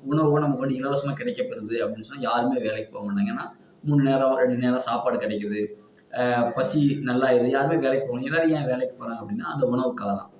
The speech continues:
அந்த உணவு அப்படிங்கிறது இலவசமா கிடைக்கப்பட்டுருச்சு அப்படின்னு சொன்னா, எந்த மக்களும் வேலைக்கு போக மாட்டாங்க. உணவுங்கிறது மிக, மிக முக்கியமான விஷயமா இருக்கு. அப்ப இந்த உணவை நம்ம எப்படி சாப்பிடணும், எப்படி சாப்பிட்டா நல்லது அப்படிங்கிறது நம்ம பார்க்கலாம். முதலாவது என்ன அப்படின்னா வந்துட்டு,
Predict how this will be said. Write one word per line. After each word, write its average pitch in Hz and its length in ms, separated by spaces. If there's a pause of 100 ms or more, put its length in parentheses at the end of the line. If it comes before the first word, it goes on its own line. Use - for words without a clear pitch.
(580)
அந்த 143 140
உணவு 175 340
அப்படிங்கிறது 151 380
இலவசமா 151 380
கிடைக்கப்பட்டுருச்சு 120 580
அப்படின்னு 110 200
சொன்னா, 123 180
எந்த 123 140
மக்களும் 123 300
வேலைக்கு 113 280
போக 110 120
மாட்டாங்க. 110 260
உணவுங்கிறது 135 460
மிக, 120 160
மிக 120 200
முக்கியமான 117 460
விஷயமா 107 340
இருக்கு. 101 280 (560)
அப்ப 165 200
இந்த 156 140
உணவை 175 280
நம்ம 156 180
எப்படி 147 300 (200)
சாப்பிடணும், 123 680 (220)
எப்படி 151 340
சாப்பிட்டா 139 460
நல்லது 120 400 (160)
அப்படிங்கிறது 120 460
நம்ம 113 300
பார்க்கலாம். - 380 (560)
முதலாவது 165 380
என்ன 156 180
அப்படின்னா 131 320
வந்துட்டு, 117 300